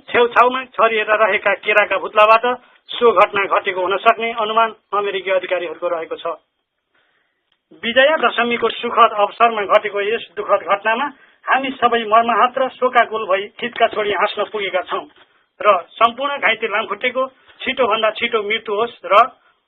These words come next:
मृत्यु भइसकेकालाई विजय दशमीको उपलक्ष्यमा हार्दिक मङ्गलमय शुभकामना छ भनेर पीडित सङ्घका अति असन्तुष्ट पक्षका महासचिव रमेश पोखरेल अज्ञानी चिन्तन भावुक असफल स-,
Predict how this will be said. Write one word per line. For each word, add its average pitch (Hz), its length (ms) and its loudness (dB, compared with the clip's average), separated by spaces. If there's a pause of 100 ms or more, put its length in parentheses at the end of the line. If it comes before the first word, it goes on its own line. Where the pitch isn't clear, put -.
(100)
मृत्यु 247 300 -6
भइसकेकालाई 226 800 0
विजय 220 260 0
दशमीको 208 440 -4 (120)
उपलक्ष्यमा 233 500 0 (400)
हार्दिक 226 380 0
मङ्गलमय 208 460 2
शुभकामना 190 560 -2
छ 180 260 -2
भनेर 214 260 0 (520)
पीडित 240 280 -4
सङ्घका 220 260 2 (120)
अति 226 260 -2
असन्तुष्ट 233 520 -2 (100)
पक्षका 196 380 0
महासचिव 208 520 -2 (400)
रमेश 226 340 2
पोखरेल 208 280 -4
अज्ञानी 196 400 -2 (140)
चिन्तन 254 380 -6
भावुक 196 380 0
असफल 214 400 0 (580)
स-, - 260 -4